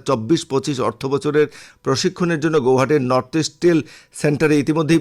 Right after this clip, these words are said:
ভর্তি প্রক্রিয়া শুরু হয়েছে। এই প্রশিক্ষণের জন্য তপশিলি জাতির প্রার্থীদের বয়স আঠারো থেকে পঁচিশ বছর,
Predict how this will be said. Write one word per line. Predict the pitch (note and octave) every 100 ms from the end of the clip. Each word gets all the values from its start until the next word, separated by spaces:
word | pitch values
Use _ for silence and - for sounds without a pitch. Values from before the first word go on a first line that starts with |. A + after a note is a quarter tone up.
| A2+
ভর্তি | B2 C3 -
প্রক্রিয়া | C3 C3+ C3+ D#3 -
শুরু | C#3 A#2
হয়েছে। | B2+ - D3+ C#3+ - - - D3
এই | C#3+ -
প্রশিক্ষণের | D3 G3 G3+ F#3 D#3
জন্য | E3 E3
তপশিলি | D3+ D3 E3+ D3+
জাতির | C3 B2+ D3 A#2+
প্রার্থীদের | B2 - C#3 C#3+ A#2
বয়স | B2+ - A2+
আঠারো | C#3+ D3
থেকে | C#3+ D3
পঁচিশ | B2 B2 D#3 C3+
বছর, | C#3+ D3+